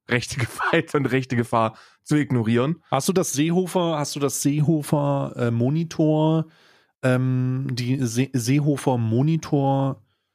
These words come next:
Speaker 2: äh, Dokumentation oder Auszug, Beitrag von neunzehnhundertachtundsechzig gesehen?
Speaker 1: Nee.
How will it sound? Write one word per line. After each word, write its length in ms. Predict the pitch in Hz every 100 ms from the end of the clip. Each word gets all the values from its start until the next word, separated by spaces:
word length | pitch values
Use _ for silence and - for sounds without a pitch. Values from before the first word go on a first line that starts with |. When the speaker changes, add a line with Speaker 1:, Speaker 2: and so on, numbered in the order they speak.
| _ _ -
Speaker 2:
äh, 140 | 120
Dokumentation 1000 | 120 127 127 123 131 123 - 123 123 135
oder 320 | 120 113 -
Auszug, 880 | 117 135 - - - - - 131 -
Beitrag 640 | 120 117 127 - 127 127
von 240 | - 120 110
neunzehnhundertachtundsechzig 1900 | 110 123 139 - 123 113 127 123 120 - 113 - - 117 110 117 - 156
gesehen? 320 | - 156 180 123
Speaker 1:
Nee. 260 | 117 101